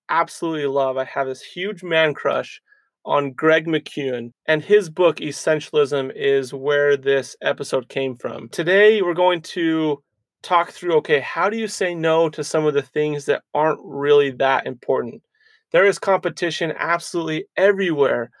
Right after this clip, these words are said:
all day long for your time, whether it's at work, with your family and friends, your neighbors, at church, even online with your, your cell phone in your hand,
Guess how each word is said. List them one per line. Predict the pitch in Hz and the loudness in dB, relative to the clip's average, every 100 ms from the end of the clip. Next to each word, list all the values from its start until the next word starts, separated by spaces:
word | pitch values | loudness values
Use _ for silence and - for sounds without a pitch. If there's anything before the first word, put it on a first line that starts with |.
| _ _ _ - | _ _ _ 2
all | 175 208 | 4 6
day | 190 185 | 6 4
long | 175 175 165 | 4 2 2
for | 151 | 0
your | 156 135 | 0 0
time, | 123 - 180 170 139 123 | 0 -6 -2 0 0 0
whether | 170 180 | 2 2
it's | 165 | 2
at | 190 156 | 0 0
work, | 175 175 202 160 131 - | 0 4 6 6 4 0
with | - | 0
your | 147 | 0
family | 131 - 190 190 175 156 | -6 -2 0 2 2 0
and | 135 123 | 0 -4
friends, | - 185 175 156 135 120 - - | -6 0 4 4 2 -4 -14 -14
your | 160 147 | -6 -4
neighbors, | 139 156 180 156 139 120 - - _ _ | -2 -2 0 2 2 0 -6 -20 _ _
at | 147 147 - | -2 -2 -2
church, | - 214 185 - - - _ - | 2 6 6 2 -10 -18 _ -10
even | 220 233 | -4 2
online | 196 165 160 196 196 160 | 2 2 0 2 2 2
with | 151 151 | 2 0
your, | 170 151 | 0 -2
your | 147 | -2
cell | 139 - 208 226 | -6 2 4 4
phone | 220 196 | 2 -2
in | 175 | 0
your | 160 147 | 0 0
hand, | 147 143 127 | 2 2 2